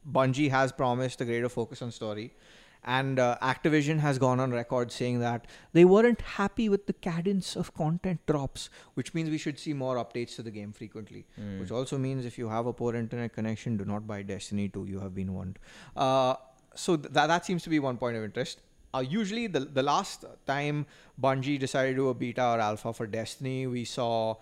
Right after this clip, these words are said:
Speaker 1: the opening sequences, usually the first, uh, hour of gameplay, and then an open world segment which you can mess around with.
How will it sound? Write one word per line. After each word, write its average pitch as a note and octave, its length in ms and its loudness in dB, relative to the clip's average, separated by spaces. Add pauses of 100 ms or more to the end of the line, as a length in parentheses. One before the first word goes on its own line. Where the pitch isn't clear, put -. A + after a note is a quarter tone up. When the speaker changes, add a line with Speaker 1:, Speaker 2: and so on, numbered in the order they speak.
(280)
Speaker 1:
the C3 100 2
opening C#3+ 380 2
sequences, D3+ 920 -4
usually C3 280 -4
the C3 100 -2
first, B2+ 440 -4
uh, A#2 400 -2
hour A#2+ 240 0
of A#2+ 120 -4
gameplay, B2+ 440 -4
and A#2 100 -6
then A#2 160 -6
an A2+ 100 -6
open A#2 320 -8
world A#2+ 220 -2
segment A#2+ 440 -8
which A#2 180 -10
you A2+ 60 -18
can A2+ 180 -12
mess G#2 220 -10
around A2+ 300 -6
with. F#3+ 140 -4